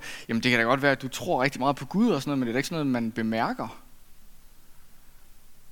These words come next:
Nej. Burde man det?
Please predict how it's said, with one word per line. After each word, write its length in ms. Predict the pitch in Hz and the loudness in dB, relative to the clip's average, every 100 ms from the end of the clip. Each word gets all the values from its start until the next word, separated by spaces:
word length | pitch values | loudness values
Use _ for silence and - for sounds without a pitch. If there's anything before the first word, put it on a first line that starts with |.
| - - - - - - - - - - - - - - - - - - - | -18 -18 -16 -16 -16 -16 -16 -16 -18 -18 -18 -18 -16 -16 -18 -20 -18 -14 -4
Nej. 300 | 254 - 127 - - - - - - - - - - - - - - - - - - - - - - - - - - - | -4 -4 -8 -14 -18 -18 -18 -18 -20 -20 -18 -18 -16 -16 -18 -18 -20 -18 -18 -18 -20 -18 -20 -18 -18 -18 -18 -18 -18 -8
Burde 180 | - 254 | -2 0
man 200 | - 135 | 2 0
det? 180 | 131 233 | 2 0